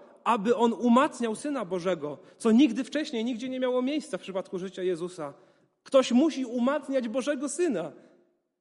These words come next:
On poprosił uczniów, żeby się o Niego modlili. To czego tak bardzo bał się Jezus tam?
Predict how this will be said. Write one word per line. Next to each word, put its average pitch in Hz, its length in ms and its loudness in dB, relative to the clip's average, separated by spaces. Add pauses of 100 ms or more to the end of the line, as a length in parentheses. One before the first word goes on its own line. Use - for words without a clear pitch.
(280)
On 254 140 4
poprosił 262 520 0
uczniów, 302 320 2
żeby 214 220 0
się 202 140 -2
o - 20 0
Niego 185 240 0
modlili. 180 540 -4 (220)
To 220 120 0
czego 294 320 2
tak 277 200 -4
bardzo 262 400 -2
bał 254 200 -4
się 240 140 -8
Jezus 226 440 -6
tam? 143 280 -10